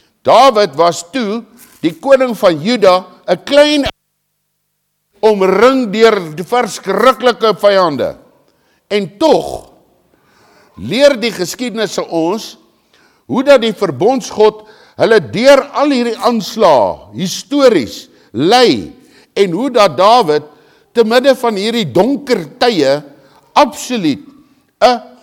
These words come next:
reusagtige, magtige heerser word, net soos wat die Here aan hom beloof het. God se plan.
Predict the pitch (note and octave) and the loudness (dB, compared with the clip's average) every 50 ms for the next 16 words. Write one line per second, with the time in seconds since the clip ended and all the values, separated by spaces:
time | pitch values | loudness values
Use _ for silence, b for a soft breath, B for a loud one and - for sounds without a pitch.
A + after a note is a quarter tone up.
0 | _ - G#2 B2+ D3+ E3+ G#3+ C4 C4 A#3 - - - - - C4+ C4+ - - - | _ -12 -10 -8 -8 -6 -2 -2 -2 -2 -4 -12 -14 -6 -4 -4 -4 -6 -12 -8
1 | - A#3+ - - A3 G3+ D3+ A2+ G#2 A2 B2 D#3+ G#3+ A3 F#3+ - - - - G3+ | -8 -8 -8 -4 -6 -6 -6 -8 -14 -14 -12 -4 -4 -4 -4 -6 -14 -8 -8 -6
2 | - F#3+ F3 D3+ D3+ F3 G3+ F#3+ - - G3+ F3+ D3+ C#3+ D#3+ E3+ E3+ D#3 - b | -6 -6 -8 -2 -2 -2 -2 -2 -6 -6 -4 -4 -2 0 0 0 0 -2 -6 b
3 | b b b b b b b b b b b b - F2+ A2 F3+ C#4 E4+ E4+ A#3 | b b b b b b b b b b b b -18 -12 -6 0 2 2 2 0
4 | - - - B3+ B3 G#3 - G#3+ G#3+ G3+ G3 F#3+ F3 E3+ F#3+ G#3+ A#3 B3+ C4 G#3 | -4 -10 -6 -6 -6 -4 -4 -4 -4 -4 -4 -4 0 0 0 2 2 0 -2 -2
5 | - G#3 A#3+ A3+ F3+ D3+ D3+ D#3 E3+ F3+ F#3+ A3 A#3 B3 D4 D#4+ D#4+ D4 A#3+ G#3 | -2 -2 -2 0 0 -2 -2 -2 -2 0 2 2 2 4 2 4 4 4 2 2
6 | D#3+ B2+ G2+ E2+ - - _ _ _ _ _ _ _ _ _ _ _ _ _ _ | -2 -2 -2 -6 -12 -18 _ _ _ _ _ _ _ _ _ _ _ _ _ _
7 | _ _ _ _ _ _ _ _ _ _ _ _ _ _ _ _ _ _ _ _ | _ _ _ _ _ _ _ _ _ _ _ _ _ _ _ _ _ _ _ _
8 | _ - - - C#4+ - - - A3 F#3+ - - C4 B3 G3 C3 G2 D#2+ C#2 | _ -10 -2 0 0 0 0 -2 -4 -4 -2 0 2 2 2 2 -2 -6 -14